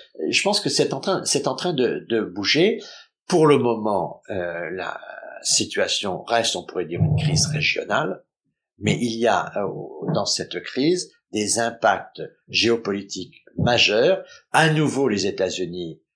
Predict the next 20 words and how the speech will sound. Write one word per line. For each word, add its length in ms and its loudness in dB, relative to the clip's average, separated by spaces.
fertilisent, 960 -2
euh, 60 -2
leur 200 -2
stratégie 600 0
historique 800 -2
qui 160 -4
est 160 0
d'essayer 520 0
de, 200 -14
de, 260 -6
de 200 -6
tirer 360 0
profit 440 -4
des 120 -6
situations 680 -4
qui 160 -10
ne 80 -10
l'affectent 480 -6
pas 160 -4
directement. 720 -6